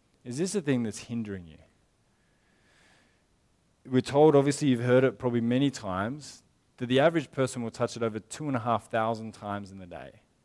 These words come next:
But more than that, just having it around divides your focus constantly. I had, for the first time in I don't know how many, maybe a decade,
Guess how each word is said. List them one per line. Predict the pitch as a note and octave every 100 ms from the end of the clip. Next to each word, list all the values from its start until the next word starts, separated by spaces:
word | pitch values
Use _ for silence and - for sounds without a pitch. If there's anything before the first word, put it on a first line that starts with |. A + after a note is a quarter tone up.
| _ _ _ _ _ _ _ -
But | C#3
more | C3 D3+ G#3+
than | A#3+ C3
that, | E2+ F#2+ B2+ _ _ _ _ _ - _ B2+
just | G3 -
having | - - E3+ G3
it | F#3
around | D3 A#2+ A#2+ A2+ F#2 G#2 C#3+ - - _ _
divides | - A#2+ C3+ D3+ C3+
your | C3
focus | - B2 B2 A#2 -
constantly. | - A2 A2 G#2+ E2 D#2 _ _ _ _ _ _ _ _ _ - -
I | D3 E3
had, | C3 A2+ G2+ B2 - _ _ _ _
for | -
the | A2+
first | A#2 B2+ -
time | A#2 A2
in |
I | G#2
don't | B2+
know | A#2 G2+ F#2 _ _ _ _ _ -
how | A2
many, | A#2 -
maybe | A#2+ A#2+
a | G2
decade, | G#2 A2 F2 D#2+ A#2+